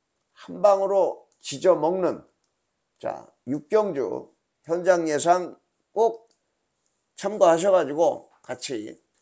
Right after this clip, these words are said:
하이파이브 한번 합시다. 자, 이렇게 해서 오늘 삼월 십 일, 아, 일요경마 여러분들과 함께 해봤는데요.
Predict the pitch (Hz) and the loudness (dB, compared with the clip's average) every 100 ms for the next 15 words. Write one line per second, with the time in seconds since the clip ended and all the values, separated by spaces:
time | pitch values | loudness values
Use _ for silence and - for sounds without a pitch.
0 | _ _ - 175 170 156 139 123 117 113 | _ _ -8 -6 -4 -2 0 -2 -4 -8
1 | 139 - - - _ _ - - - - | -4 -6 -6 -14 _ _ -20 -12 -10 -10
2 | - - - - 180 156 214 226 233 240 | -10 -12 0 6 8 8 4 6 8 8
3 | 214 214 190 - 208 214 180 - 196 208 | 6 0 -2 -4 -2 -4 0 -2 -2 -6
4 | 170 131 120 - - - - - - - | -6 -8 -14 -18 -18 -20 -20 -20 -20 -20
5 | 104 143 196 175 165 143 107 127 131 127 | -10 -2 0 0 -2 -4 -8 -8 -8 -10
6 | 131 127 123 123 127 127 131 120 123 113 | -12 -12 -8 -8 -10 -14 -14 -12 -12 -14
7 | 113 - - | -20 -20 -20